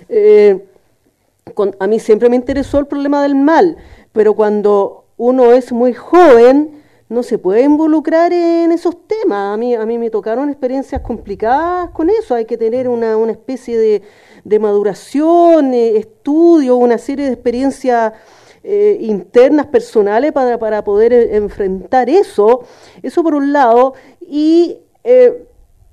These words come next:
un, un poco pensando más en, en su pregunta, si es que yo lo pudiera comparar, guardando la, las distancias, por supuesto.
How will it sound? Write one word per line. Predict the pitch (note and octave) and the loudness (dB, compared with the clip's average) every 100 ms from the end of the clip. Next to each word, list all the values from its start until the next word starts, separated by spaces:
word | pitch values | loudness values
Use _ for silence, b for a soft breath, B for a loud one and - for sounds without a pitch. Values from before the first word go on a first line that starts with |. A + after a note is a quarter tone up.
| _ _ | _ _
un, | A#3 B3+ B3 | -16 -10 -10
un | G3 G#3+ - | -10 -10 -4
poco | G4 G4+ - | 0 0 -2
pensando | D#4 D4 B4 C5+ G4 | -4 -4 -4 -2 0
más | E4+ F#4 | 2 0
en, | E4 C#4+ | 0 0
en | C#4+ | -4
su | A3+ A#3+ | -8 -6
pregunta, | A#3+ A#3+ A3+ A3 A3+ A#3+ | -2 2 2 2 0 0
si | A#3+ A#3+ | 0 -8
es | |
que | B3+ | -8
yo | A3 B3 | -4 0
lo | A#3+ | 2
pudiera | A3 A3+ A#3+ A3 | 4 4 4 2
comparar, | A3+ A3 - G#3+ A#3+ G3 | 2 0 0 0 0 0
guardando | F#3+ F#3 G3 G#3 F#3+ | -4 -6 -6 -6 -6
la, | F#3 F3+ | -6 -8
las | F3+ F3+ | -8 -8
distancias, | F3+ - G#3+ G#3+ G#3+ F3+ F#3 | -12 -10 -8 -8 -8 -10 -10
por | F3+ F#3 | -12 -14
supuesto. | F#3+ G3+ G#3+ - G3+ A3 | -8 -4 -4 -4 -6 -6